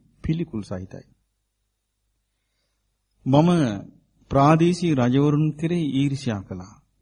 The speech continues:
ද්වේෂ කළා. මම පුදුමාකාර පිස්සෙක් වගේ හිටියා.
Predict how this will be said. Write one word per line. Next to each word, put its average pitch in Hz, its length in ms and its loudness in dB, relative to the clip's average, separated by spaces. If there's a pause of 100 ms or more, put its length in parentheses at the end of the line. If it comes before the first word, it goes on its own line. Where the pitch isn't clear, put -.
(140)
ද්වේෂ 117 360 -2
කළා. 98 320 -16 (880)
මම 117 160 -6
පුදුමාකාර 113 880 -6 (540)
පිස්සෙක් - 460 -10 (100)
වගේ 101 280 -10
හිටියා. 101 360 -14